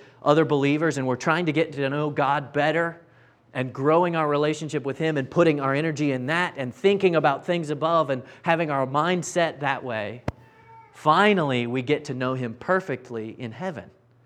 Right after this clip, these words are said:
How great is that gonna be, right? To be in heaven and be with Jesus. Yeah, it's exciting. We, we're gonna see the people that have gone on before us, right? That cloud of witnesses.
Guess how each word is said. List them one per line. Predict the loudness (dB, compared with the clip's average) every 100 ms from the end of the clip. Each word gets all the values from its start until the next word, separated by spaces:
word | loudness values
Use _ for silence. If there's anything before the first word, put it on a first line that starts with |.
| _ _ _ _
How | -12 -6
great | -4 -2 -2
is | 0
that | -2 -2
gonna | -6
be, | -6 -10 -12 _ _ _ _ _ -8
right? | -8
To | -6
be | -2 2 2 4
in | 2
heaven | 4 2 2 0 -4 -10 -20 -20 _ _ _ _ _
and | -6 -4 -6 -14 _
be | -2 0
with | 6 6 4
Jesus. | 0 0 -4 -12 -18 -20 _ _ _ _ _ _ _ _ _ _ _ _ _ -4
Yeah, | 4 6 6
it's | 4 2
exciting. | 0 0 0 2 0 -2
We, | -2
we're | 0 -2
gonna | -2
see | -2 -2 0
the | 0
people | -2 0 4
that | 4
have | 4
gone | 2 2
on | 2 0
before | -2 2 4
us, | 4 4 2 -14 -20 -10 0
right? | 2 2
That | -6 -4
cloud | -4 -2
of | -2
witnesses. | -2 -2 -6 -8 -8 -8 -14